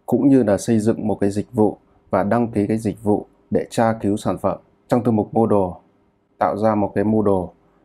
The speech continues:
đặt tên là product model. Khai báo trong cái namespace app model. Cái lớp biểu diễn một cái mô đồ là thông tin về một cái sản phẩm, đặt tên là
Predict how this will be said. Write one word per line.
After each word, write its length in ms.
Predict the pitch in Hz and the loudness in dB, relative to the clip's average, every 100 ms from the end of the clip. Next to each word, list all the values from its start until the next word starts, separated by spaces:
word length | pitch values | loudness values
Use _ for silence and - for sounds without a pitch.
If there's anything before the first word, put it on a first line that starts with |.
| - | -6
đặt 100 | 101 - | -6 0
tên 200 | 110 98 | 0 2
là 140 | 90 | -2
product 560 | 87 95 104 104 117 113 | -4 -2 0 0 0 -2
model. 420 | 104 92 85 - _ _ _ _ _ _ _ _ _ _ _ | -2 -2 -4 -8 _ _ _ _ _ _ _ _ _ _ _
Khai 180 | - 117 | -2 0
báo 180 | 104 104 | 2 0
trong 180 | 110 107 | 0 -2
cái 80 | |
namespace 680 | 104 110 101 - 104 104 101 - | 0 0 -2 -2 0 0 -4 -6
app 280 | 120 117 117 - | -4 -4 -6 -2
model. 440 | 104 98 87 85 - _ _ _ _ _ _ | 0 0 -2 -6 -16 _ _ _ _ _ _
Cái 120 | - 117 | 2 4
lớp 140 | 139 | 4
biểu 180 | 127 92 | 4 0
diễn 220 | 92 113 | 2 2
một 80 | 123 110 | 2 2
cái 80 | |
mô 180 | 107 113 | 2 2
đồ 280 | 107 101 87 - _ _ _ _ | 2 2 0 -10 _ _ _ _
là 100 | 95 - | -6 -2
thông 200 | 113 110 | -2 2
tin 180 | 117 101 | 0 2
về 120 | 98 | 0
một 100 | 92 | 0
cái 100 | 104 | -4
sản 220 | 98 80 | -4 -6
phẩm, 240 | - 92 76 _ | -4 -4 -4 _
đặt 140 | - 104 | -6 -4
tên 200 | - 104 | 0 0
là 260 | 95 92 87 | 0 -4 -6